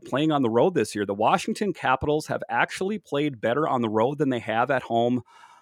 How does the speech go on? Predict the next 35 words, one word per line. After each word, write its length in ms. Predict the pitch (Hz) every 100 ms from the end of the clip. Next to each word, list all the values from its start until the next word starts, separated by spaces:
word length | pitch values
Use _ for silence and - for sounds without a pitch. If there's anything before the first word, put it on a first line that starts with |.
| _
uncharacteristically 1120 | 107 123 131 127 - 113 123 135 123 131 135
near 360 | 104 120 143 127
N 140 | 131 135
H 200 | 127 127
L 320 | 131 127 -
five 380 | _ - 160 226
hundred 360 | - 165 185 175
on 220 | 117 104
home 340 | - 147 170 -
ice 320 | 123 170 -
with 100 | -
nineteen, 500 | 113 123 - 143 131
sixteen, 540 | - 147 - - 143
and 140 | 127 104
six. 480 | - 151 - - - _ _ _ _ 107
And 300 | 110 107 107
on 220 | 127 160
the 80 | 190
road 640 | 123 131 196 156 117 117 -
is 260 | 123 113 120
when 180 | 127
they 100 | 131
play 300 | 113 - 139
better. 300 | 120 110 143
They're 140 | 143 101
twenty-five, 800 | - 131 143 160 - 123 139 127
ten, 260 | - 135 143
and 100 | 147
six. 300 | - 147 -
So 160 | 120
as 80 | 107
strange 400 | - 127 143 190
as 100 | 214
it 140 | 196 160
sounds, 440 | 139 127 139 -